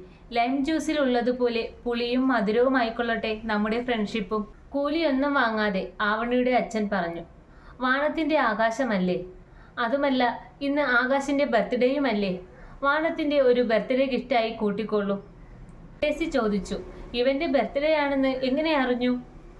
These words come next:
ആവണിയുടെ മറുപടി, "ഞങ്ങൾ കൂട്ടുകാരല്ലേ ആന്റി." ടെസ്സി പറഞ്ഞു, "ഇനി മുതൽ ഞാനും മോളുടെ അമ്മയുടെ കൂട്ടുകാരിയാണ്." ആവണി ചോദിച്ചു, "ആന്റിക്ക് അമ്മയുടെ പേരറിയുമോ?"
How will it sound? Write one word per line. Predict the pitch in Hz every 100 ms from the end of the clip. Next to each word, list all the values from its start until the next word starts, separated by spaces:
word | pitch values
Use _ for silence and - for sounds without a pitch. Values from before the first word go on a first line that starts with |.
| - - - -
ആവണിയുടെ | 285 311 311 285 233 214
മറുപടി, | 202 180 180 175 175 - - -
"ഞങ്ങൾ | 220 220 269
കൂട്ടുകാരല്ലേ | 269 247 208 277 277 277 254 247
ആന്റി." | 233 220 214 202 185 - - - - - - - -
ടെസ്സി | 294 269 330
പറഞ്ഞു, | 262 208 196 180 - - -
"ഇനി | 254 254
മുതൽ | 285 285 269
ഞാനും | 254 247 240 277 285
മോളുടെ | 254 226 262 294
അമ്മയുടെ | 285 214 220 240 254
കൂട്ടുകാരിയാണ്." | 254 208 190 214 220 233 214 165 165 - - - - - - - - - - -
ആവണി | 254 269 285 285
ചോദിച്ചു, | 254 220 208 185 185 - - - 220
"ആന്റിക്ക് | 254 277 285 294 262 -
അമ്മയുടെ | 247 294 320 330
പേരറിയുമോ?" | 285 247 269 285 226 208 196 170